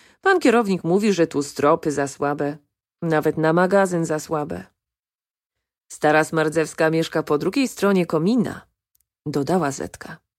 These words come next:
„Kto?” „Stara Smardzewska.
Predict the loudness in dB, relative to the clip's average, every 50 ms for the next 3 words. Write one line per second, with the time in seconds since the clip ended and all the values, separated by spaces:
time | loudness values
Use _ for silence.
0 | _ _ _ _ _ _ _ _ _ _ _ _ _ _ _ _ _ _ _ _
1 | _ _ _ _ _ _ -16 -10 -8 -6 -4 -4 -4 -4 -6 _ _ _ _ _
2 | _ _ _ _ _ _ _ _ _ _ _ _ _ _ _ _ _ _ _ _
3 | _ _ _ _ _ _ _ _ -16 -8 -4 0 2 2 4 2 2 0 -2 -4
4 | -4 -4 -2 -2 -2 -2 -4 -6 -10 -10 -10 -10 -10